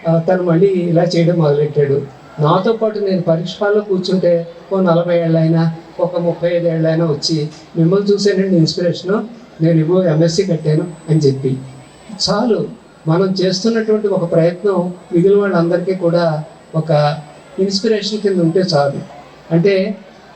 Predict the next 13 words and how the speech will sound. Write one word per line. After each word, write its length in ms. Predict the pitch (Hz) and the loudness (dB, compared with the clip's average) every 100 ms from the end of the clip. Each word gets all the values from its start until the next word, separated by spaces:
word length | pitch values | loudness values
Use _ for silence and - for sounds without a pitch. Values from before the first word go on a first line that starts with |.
| - | -8
రోజు 400 | 143 147 185 214 165 | 2 2 4 2 2
భోంచేయటం 580 | 165 185 202 190 190 | 2 2 2 2 2
లేదా, 440 | 170 147 156 208 - - - - | 2 2 2 0 -4 -12 -20 -6
రోజు, 680 | 156 160 190 208 202 196 185 - - - | 0 2 4 4 4 2 -2 -6 -14 -6
ఆ, 80 | 160 | -2
మంచినీళ్ళు 480 | 151 147 151 214 214 | 0 0 2 2 2
తాగటం 340 | 196 170 170 | 2 0 2
లేదా, 400 | 160 151 160 226 - - | 0 2 0 -2 -4 -2
నిద్రపోవటం 680 | 143 143 180 202 202 190 185 | 0 2 0 0 0 0 2
లేదా, 380 | 170 165 208 - - - | 2 2 -2 -4 -12 -2
సినిమాలు 360 | 175 190 208 | 2 4 4
చూడటం 320 | 202 196 196 180 | 2 0 0 0
లేదా, 360 | 175 170 214 | 0 0 -2